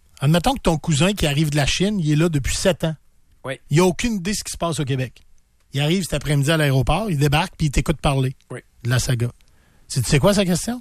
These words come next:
Speaker 2: Non.
Speaker 1: C'est Eric, T V A Sport, c'est arrivé en ondes il y a cinq ou six ans.
Speaker 2: Oui.
Speaker 1: Pourquoi c'est maintenant, cette guerre-là ?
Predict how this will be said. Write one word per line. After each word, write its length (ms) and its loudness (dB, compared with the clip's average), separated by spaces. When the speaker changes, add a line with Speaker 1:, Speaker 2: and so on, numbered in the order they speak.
Speaker 2:
Non. 280 -10
Speaker 1:
C'est 160 -2
Eric, 340 2
T 120 0
V 140 4
A 60 2
Sport, 280 2
c'est 100 -4
arrivé 220 2
en 160 0
ondes 180 -2
il 60 0
y 40 2
a 60 0
cinq 420 0
ou 40 -4
six 280 -2
ans. 120 -2
Speaker 2:
Oui. 200 -14
Speaker 1:
Pourquoi 260 4
c'est 160 2
maintenant, 460 0
cette 160 -8
guerre-là ? 300 -6